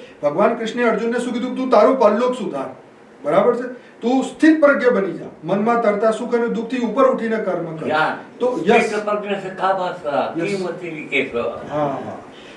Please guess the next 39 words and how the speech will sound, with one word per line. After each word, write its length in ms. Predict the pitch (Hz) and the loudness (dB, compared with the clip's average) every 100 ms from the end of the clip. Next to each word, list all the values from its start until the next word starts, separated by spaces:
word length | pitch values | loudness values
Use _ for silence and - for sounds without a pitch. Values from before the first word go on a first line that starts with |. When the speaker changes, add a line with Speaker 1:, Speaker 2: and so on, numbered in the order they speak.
| - | 2
Speaker 1:
તો 100 | 247 | 4
સ્થિત 360 | 247 277 302 | 6 6 4
પ્રજ્ઞ 340 | 247 233 233 226 | 6 4 4 2
તું 180 | 233 185 | 0 2
બન 140 | 208 | 4
અને 240 | 202 196 | 2 -2
સ્થિત 340 | 226 - 233 - | -4 -6 -8 -4
પ્રજ્ઞ 360 | 202 196 208 | -2 0 0
બનીશ 360 | 170 180 214 - | 0 0 -2 -2
તો 160 | 202 226 | 2 2
તું 520 | 226 233 240 - - | 2 -4 -4 -8 -4
તારી 280 | - 180 247 | 2 4 4
અંદરનો 420 | 226 226 254 247 | 4 4 4 0
મુનિ 200 | 208 208 | 0 0
જગાવીશ 540 | 214 165 156 175 202 | 0 -2 0 0 0
અને 140 | 202 202 | -2 -2
તો 280 | 202 214 247 | 0 2 2
તું 320 | 247 220 147 | 0 -6 -4
વિશ્વનું 420 | 156 165 196 - | -4 -2 -2 -2
કલ્યાણ 340 | 143 147 175 180 | -2 -2 -2 -4
કરીશ. 320 | 147 143 135 - - - - | -8 -8 -10 -14 -20 -18 -2
એટલે 120 | 196 | 2
આપણે 260 | 185 190 190 | 4 4 0
બધા 260 | 156 190 | 2 2
વિશ્વ 340 | 170 160 202 190 | 2 0 -2 -2
પરિવર્તક 500 | 160 165 165 185 156 | -2 -2 -2 -2 -4
આત્માઓ 420 | 143 156 165 170 | -6 -6 -6 -6
છીએ 180 | 196 220 - - - | -4 -6 -8 -18 -8
અને 120 | 156 | -2
આપણે 220 | 156 170 | -2 -2
વિશ્વનું 460 | 180 139 - 185 196 | -4 -4 -4 -2 0
પરિવર્તન 480 | 156 175 214 214 208 | 0 2 2 0 -2
કરવા 320 | 190 170 214 | -2 0 0
માટે 220 | 190 233 | 2 4
આપણે 220 | - 226 | 4 6
ધરતી 320 | 233 151 156 160 | 4 2 -6 -8
ઉપર 140 | 160 | -8
આવ્યા 300 | 139 127 123 | -8 -10 -14
છીએ 200 | - - | -16 -20